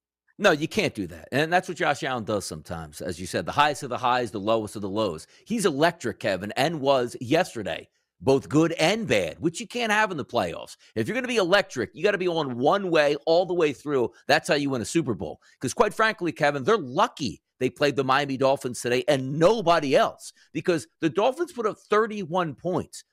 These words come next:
We have to understand this. The Bills only gave up two hundred and thirty-one yards on defense, but yet the Dolphins scored thirty-one. That's because your offense self-destructed. If the, no, let's just say the Buffalo Bills didn't have any turnovers, this game would be an absolute whitewashing out there and a blowout, but it wasn't.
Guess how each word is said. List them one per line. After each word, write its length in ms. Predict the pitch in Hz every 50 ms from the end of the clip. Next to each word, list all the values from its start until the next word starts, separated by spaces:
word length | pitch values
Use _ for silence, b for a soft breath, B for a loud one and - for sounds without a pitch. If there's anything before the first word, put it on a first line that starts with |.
| _ -
We 60 | 208
have 100 | 247 -
to 80 | -
understand 480 | 330 302 247 - - - 180 165 107 -
this. 180 | - - - - _ _ _ _
The 80 | 180 180
Bills 240 | 254 311 349 294
only 160 | 302 311 254 208
gave 180 | 214 226 208
up 160 | 214 - -
two 240 | - - - 262 254
hundred 320 | - - - 190 202 196 -
and 100 | - -
thirty-one 580 | _ - 180 185 175 175 156 147 160 160 156
yards 440 | 151 143 139 127 113 87 78 - - - _ _ _
on 180 | - 156 156 147
defense, 480 | 123 139 143 135 - - 92 85 - b b b b
but 120 | - 147
yet 120 | 156 151 -
the 80 | 160
Dolphins 460 | 135 - 156 165 170 - - 160 131
scored 260 | - - 147 151 135 -
thirty-one. 680 | _ - 143 135 127 120 120 113 127 143 139 95 - _ _ _ _ -
That's 180 | 135 165 - -
because 260 | 185 208 226 214 160
your 120 | 180 - -
offense 400 | 165 180 180 - 190 160 135 -
self-destructed. 800 | - 165 147 - - 110 - - - 185 190 185 - - 73 b b b b
If 220 | - - 156 - _
the, 160 | - 160 143 120
no, 240 | 117 139 180 185 - - 110 95
let's 140 | 127 180 -
just 120 | 180 160
say 80 | - 170
the 100 | 151 143
Buffalo 280 | 127 156 156 - 156
Bills 160 | 143 151 143 -
didn't 140 | 160 151
have 120 | 151 147 - -
any 260 | 147 160 175 185 170
turnovers, 640 | 156 - - 160 180 196 202 208 202 214 208 - - _ _ _ _ -
this 180 | - 254 254
game 240 | - - 247 247 233 214
would 120 | 220 202
be 140 | 180 214 208
an 100 | 202 - -
absolute 460 | - 170 196 208 - - - 214 208 175
whitewashing 640 | 170 180 185 190 - - 131 117 110 - - 117 110
out 140 | 107 117 -
there 120 | 135 127 -
and 120 | 165 160
a 120 | 156 151 147
blowout, 440 | 123 127 156 196 202 135 101 -
but 140 | - 147 151
it 100 | 151 -
wasn't. 380 | 113 131 196 254 247 - -